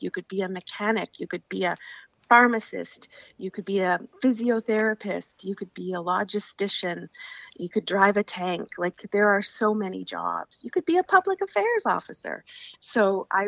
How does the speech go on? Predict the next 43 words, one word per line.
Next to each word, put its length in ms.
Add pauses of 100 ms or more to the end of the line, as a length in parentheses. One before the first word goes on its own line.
really, 560
I 60
really 400
say 340
just 260
inquire, 640 (160)
ask 180
the 80
questions. 800 (360)
There 240
are 40
so 240
many 220
people 320
that 180
want 160
to 60
tell 260
you 200
about 260
what 180
they 160
do. 300
If 160
you 60
see 280
a 60
person 480
in 120
uniform, 640 (320)
why 160
not 220
talk 300
to 120
them? 280 (300)
I 120
know 260
they'll 180
be 160
really 560
eager 300
to 180
give 200